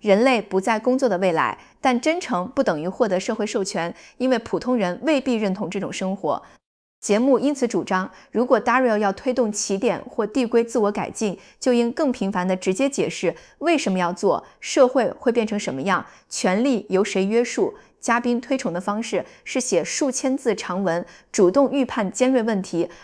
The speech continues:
而不是只在争议后简短回应。公开报道显示，七名联合创始人承诺捐出各自百分之八十的个人财富，而不是捐出百分之八十的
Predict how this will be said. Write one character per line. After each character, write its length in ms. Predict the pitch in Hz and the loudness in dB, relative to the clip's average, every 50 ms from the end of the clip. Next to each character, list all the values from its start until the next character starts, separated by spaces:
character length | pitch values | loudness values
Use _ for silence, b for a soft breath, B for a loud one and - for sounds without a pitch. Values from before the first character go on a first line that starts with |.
| B | B
而 120 | B - 196 | B 0 0
不 160 | 202 - 202 | 2 0 -2
是 140 | 202 - 240 | 0 -2 -4
只 160 | 233 - 135 | -4 -4 -4
在 260 | - - 185 175 - - | -2 0 -2 -2 -2 -2
争 180 | - - 240 247 | 0 0 2 2
议 140 | 254 226 214 | 2 0 0
后 180 | 214 - 196 | 0 -2 -4
简 240 | 170 - - 175 185 | -4 -2 -4 -2 -2
短 140 | 202 170 - | -2 -2 -4
回 180 | 185 - 156 156 | -4 -6 -6 -4
应。 240 | 185 196 180 143 - b b b b _ _ _ _ _ - | -4 -4 -4 -6 -8 b b b b _ _ _ _ _ 0
公 160 | - 277 285 | 2 2 2
开 120 | 285 294 | 2 2
报 160 | 277 285 269 240 | 2 2 4 4
道 140 | 220 190 | 4 2
显 220 | 196 - 196 160 180 | 2 0 -2 -4 -4
示， 240 | - - 196 185 - B B B | -2 -2 -2 -2 -2 B B B
七 220 | B - - 330 320 | B -4 -2 0 2
名 160 | 277 247 226 | 2 4 4
联 120 | 208 214 | 2 2
合 80 | 254 202 | 2 0
创 220 | 202 - 233 214 | -2 -2 -4 -4
始 140 | 214 - 190 | -4 -2 -2
人 200 | 175 170 180 - - | -2 -2 -2 -4 -8
承 240 | - - 202 190 214 | -8 -6 -2 -2 0
诺 120 | 233 220 | 0 0
捐 240 | 214 - 247 240 240 | -2 0 -2 -2 -2
出 220 | 247 - 240 226 | -2 -2 -4 -4
各 220 | 220 - - 262 247 | -4 -2 0 0 0
自 120 | - 226 | 0 0
百 160 | - - - | 0 -2 -2
分 140 | - 196 196 | -2 -4 -4
之 80 | 202 226 | -4 -4
八 240 | - - 233 254 | -2 0 0 0
十 180 | 277 - - 180 | 0 0 -2 -2
的 140 | 160 175 170 | -2 -2 -2
个 160 | - - - | 0 0 0
人 120 | 196 185 190 | 0 0 -2
财 200 | - - - - | -4 -6 -10 -10
富， 280 | 208 - 202 175 - B B B B | -8 -4 -2 -2 -2 B B B B
而 140 | B - - | B -2 0
不 100 | 214 196 | 0 0
是 140 | 202 - 226 | -2 -2 -2
捐 240 | 214 - 247 233 240 | 0 0 0 0 0
出 240 | - 254 226 220 226 B B B B | 2 2 0 0 0 B B B B
百 120 | 208 139 | 0 0
分 140 | - - 202 | 2 2 0
之 100 | 208 233 | 0 0
八 200 | 226 233 226 233 | 2 2 2 2
十 180 | 240 - - 160 | 2 0 -2 0
的 160 | 190 175 - | 0 0 -2